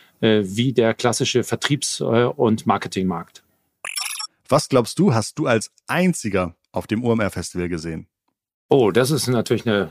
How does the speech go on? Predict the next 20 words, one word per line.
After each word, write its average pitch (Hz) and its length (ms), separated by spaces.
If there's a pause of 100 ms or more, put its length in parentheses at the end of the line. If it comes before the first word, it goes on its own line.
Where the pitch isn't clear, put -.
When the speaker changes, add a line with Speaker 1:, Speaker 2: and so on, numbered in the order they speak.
Speaker 1:
perfekte 131 480
Frage. 135 320
Was 101 140
habe 120 100
ich 117 60
als 113 140
einziger 113 580 (120)
gesehen? 113 760
Äh, 131 380 (360)
ich 139 160
habe 156 120 (240)
gesehen, 131 480
dass 135 260
man, 123 380
äh, 120 280
hier 175 200
am 139 180
Stand, 143 640
ähm, 131 640 (640)
äh, 131 220